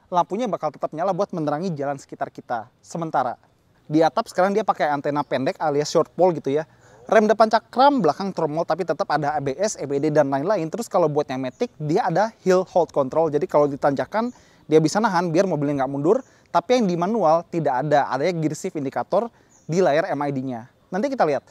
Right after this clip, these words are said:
Nah, di belakang sebenarnya nggak banyak perubahan. Spoiler masih sama, lampu masih sama. Paling yang Suzuki bilang ada emblem hybrid di situ.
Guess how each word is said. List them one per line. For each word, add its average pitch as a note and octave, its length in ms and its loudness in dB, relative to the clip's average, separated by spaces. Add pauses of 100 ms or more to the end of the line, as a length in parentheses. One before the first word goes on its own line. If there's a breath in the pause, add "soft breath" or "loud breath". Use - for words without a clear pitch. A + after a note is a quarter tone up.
(240 soft breath)
Nah, E3 160 -2
di E3 160 0
belakang E3 320 0
sebenarnya G3+ 560 -4
nggak - 80 -10
banyak D3+ 240 -8
perubahan. C3 400 -4
Spoiler C3+ 400 0
masih C3 240 -8
sama, G3+ 320 0
lampu D3 240 -6
masih C3 160 -8
sama. G3 320 -4 (400 soft breath)
Paling G3 480 -2
yang D#3 160 -4
Suzuki D3+ 320 -6
bilang F#3 400 2
ada D3+ 240 0
emblem D#3+ 320 -2
hybrid D#3 340 0 (380)
di F3+ 80 -6
situ. G3+ 320 -4